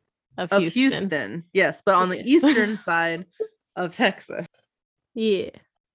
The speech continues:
Speaker 2: So what do you think about the San Fernando Cathedral and the Alamo?
Speaker 1: I think it sounds very fun. <laughs>
Speaker 2: I mean, I agree.
Speaker 1: I wanna go see Davy Crockett.
Speaker 2: Me too.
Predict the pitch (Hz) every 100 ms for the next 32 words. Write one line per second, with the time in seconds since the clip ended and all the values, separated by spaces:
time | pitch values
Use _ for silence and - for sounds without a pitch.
0 | _ _ _ _ _ _ - 208 196 214
1 | 226 220 220 - _ 208 196 170 165 -
2 | - - - _ 180 170 165 165 151 165
3 | 160 147 147 147 156 180 170 156 156 165
4 | 160 160 165 156 143 143 143 127 - -
5 | _ _ _ _ _ _ _ _ _ _
6 | _ _ _ _ _ _ _ _ - 254
7 | 240 294 294 277 - 214 208 196 196 196
8 | - 208 208 208 202 _ _ _ _ _
9 | _ _ _ _ _ 302 - - _ -
10 | - - 320 453 - 190 202 180 180 196
11 | 180 165 196 330 _ _ _ _ 247 240
12 | 269 247 240 - 226 196 185 180 180 180
13 | 190 - _ _ _ _ _ 214 311 240
14 | 254